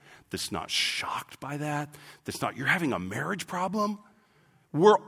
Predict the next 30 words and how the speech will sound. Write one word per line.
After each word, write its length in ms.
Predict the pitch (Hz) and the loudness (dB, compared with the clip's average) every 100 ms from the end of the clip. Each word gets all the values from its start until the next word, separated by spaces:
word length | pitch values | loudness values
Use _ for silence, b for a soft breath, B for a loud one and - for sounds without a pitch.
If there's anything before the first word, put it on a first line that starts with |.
| - | 4
all 340 | 220 254 269 233 | 12 12 12 12
having 340 | 233 226 214 | 12 8 8
marriage 360 | 202 196 175 - | 12 12 10 12
problems. 500 | 139 104 87 82 - | 12 12 8 -4 0
Can 140 | 160 | 4
we 100 | 156 | 6
just 320 | 220 147 127 | 6 4 4
get 320 | 117 208 214 | 12 12 12
that 200 | 190 185 | 10 12
out 280 | 175 185 151 | 12 12 12
there? 320 | 135 98 87 B B - | 10 10 8 B B 8
And 120 | 180 | 10
if 180 | 185 190 | 10 8
you're 180 | 226 220 | 6 10
not, 420 | 196 226 202 175 | 12 12 12 10
you've 140 | 208 | 6
got 120 | 202 | 8
a 40 | 175 | 8
different 400 | 123 214 196 147 | 8 6 6 4
problem. 340 | 147 143 175 | 10 10 8
You're 180 | 170 220 | 6 8
a 80 | 151 | 10
liar. 840 | 127 127 139 185 240 254 131 73 - B B | 8 6 6 6 6 8 8 6 -4 B B
So 160 | - 185 | 4 8
you've 200 | 185 220 | 8 10
got 140 | 214 | 10
a 60 | 180 | 10
whole 240 | 151 226 170 | 8 4 6
different 360 | 151 240 254 214 | 8 8 8 8
issue. 500 | 180 - 156 120 82 | 8 6 4 4 2